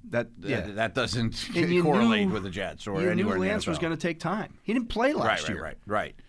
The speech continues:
Speaker 1: He
Speaker 2: And
Speaker 1: only
Speaker 2: the other
Speaker 1: threw
Speaker 2: thing with Wilson
Speaker 1: two hundred fifty college passes.
Speaker 2: Correct, correct. I, I still have high, very high hopes for Lance.
Speaker 1: Yeah, I'm not, I'm not saying he's, you know, I, you know, it is what
Speaker 2: I,
Speaker 1: it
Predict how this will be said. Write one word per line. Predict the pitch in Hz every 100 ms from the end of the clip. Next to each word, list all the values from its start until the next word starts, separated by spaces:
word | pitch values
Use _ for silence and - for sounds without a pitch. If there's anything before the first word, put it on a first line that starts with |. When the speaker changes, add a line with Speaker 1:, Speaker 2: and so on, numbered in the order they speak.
| - -
Speaker 1:
He |
Speaker 2:
And | -
Speaker 1:
only | 120
Speaker 2:
the | 139
other | 151
Speaker 1:
threw | 131
Speaker 2:
thing | 113
with | -
Wilson |
Speaker 1:
two | 113 107
hundred | 95 92
fifty | 107 - 160
college | 180 190 175 -
passes. | 202 285 - - - - - - - - - -
Speaker 2:
Correct, | 120 92 - - - -
correct. | 113 87 -
I, | 101 104
I |
still | 165 151 107
have |
high, | 104
very | 101 123
high | 104 90
hopes | 90 -
for | 80
Lance. | 85 82
Speaker 1:
Yeah, | 226 240
I'm | -
not, | 208 151 113
I'm | 131
not | 190 160
saying | 151 135
he's, | 123 113 139
you | 127
know, | 95
I, | 104 143 - - - - - - - - -
you | 123
know, | 98
it | 117
is | 143
what | 120
Speaker 2:
I, |
Speaker 1:
it | 107